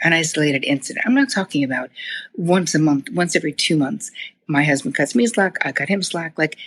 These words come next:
that's being in a relationship. That's being loving, right? So I, to your point, there are moments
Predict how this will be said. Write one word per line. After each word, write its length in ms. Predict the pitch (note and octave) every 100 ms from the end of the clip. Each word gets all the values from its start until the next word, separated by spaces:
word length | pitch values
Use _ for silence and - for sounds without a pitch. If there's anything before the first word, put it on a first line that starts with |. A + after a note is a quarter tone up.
| - -
that's 240 | A#3 -
being 220 | A#3+ A3+
in 80 | F#3
a 40 |
relationship. 560 | D#3 D3 D3 - - -
That's 200 | - F#3+
being 260 | A3 G3 C#3+
loving, 340 | C3+ - - D3
right? 300 | C#3+ D3 - _ _ _ -
So 440 | - D#3 C#3+ C#3 _
I, 260 | D3+ F3+ - -
to 120 | E3+
your 340 | D3 F3+ G3+
point, 580 | G#3+ - B2+ C#3+ - - - _ _ _ _ _ _ _ _ _ _ _ _ _ -
there 200 | F3 D#3+
are 180 | F#3+
moments 680 | G3 D#3+ F3 B2 - - -